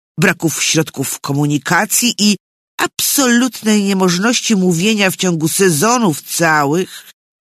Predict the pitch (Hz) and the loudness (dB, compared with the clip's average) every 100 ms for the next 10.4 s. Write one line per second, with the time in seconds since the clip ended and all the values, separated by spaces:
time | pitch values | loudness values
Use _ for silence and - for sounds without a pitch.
0 | _ _ - - 208 - 156 175 170 294 | _ _ -10 -4 -4 -4 -2 0 0 0
1 | 302 - 190 170 - 170 175 247 240 214 | 0 0 -2 -2 -2 -4 -2 0 0 0
2 | 190 - - 202 226 220 _ _ _ _ | -2 -4 -4 0 0 0 _ _ _ _
3 | _ 147 180 269 277 - 208 170 165 196 | _ -4 0 2 0 0 0 0 2 0
4 | 185 190 180 165 165 - 160 151 139 120 | 0 0 2 2 0 -4 -4 -2 -2 -4
5 | 127 113 107 120 117 - _ _ _ _ | -4 -6 -6 -6 -8 -10 _ _ _ _
6 | - - 196 220 202 202 202 - 180 175 | -12 -2 2 2 2 2 0 0 0 0
7 | 165 175 151 165 139 156 151 - 135 135 | 2 0 2 0 2 0 0 -2 -4 -4
8 | 143 131 - - 233 254 277 - 196 202 | -4 -4 -8 -4 -2 0 -2 -2 -2 0
9 | 196 - _ _ _ _ _ - 202 147 | -2 -6 _ _ _ _ _ -2 0 0
10 | 139 214 226 | 0 0 2